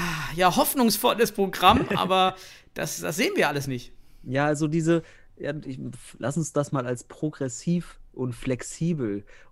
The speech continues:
Speaker 2: und konzeptionell qualitativ und auch, ja, Flexibilität ist da, glaub ich, das richtige Wort, ähm, einfach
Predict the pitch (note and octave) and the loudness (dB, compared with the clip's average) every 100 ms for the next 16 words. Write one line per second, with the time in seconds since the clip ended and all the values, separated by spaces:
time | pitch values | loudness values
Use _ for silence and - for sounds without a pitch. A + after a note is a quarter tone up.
0 | - B2 A#2+ - D#3 E3+ D3+ - C#3+ C3+ | -10 -8 -8 -4 -2 0 -2 -4 -4 -2
1 | C3+ C#3 C#3 _ - B2+ D3 D#3+ D#3 D3+ | 0 0 -2 _ -10 -4 -2 -2 -4 -6
2 | - D3+ C#3+ - - - _ _ - - | -6 -6 -6 -16 -20 -20 _ _ -20 -10
3 | C3 C3 - A#2+ B2+ - - - - - | -4 -4 -4 -2 -2 -4 -18 -20 -20 -8
4 | B2 C#3+ - D#3 - D#3 D3 D3 D#3 C3+ | -6 -6 -4 -6 -4 -4 -2 -2 -2 -2
5 | A#2 A#2 A#2 A#2 B2 A#2+ B2 A2 A#2+ A#2 | -2 -4 -4 -8 -10 -10 -8 -4 -4 -4
6 | - - - - - - B2+ C3 B2+ - | -10 -20 -20 -20 -16 -4 -2 -2 -6 -10
7 | - - C#3 D#3 | -18 -10 -8 -6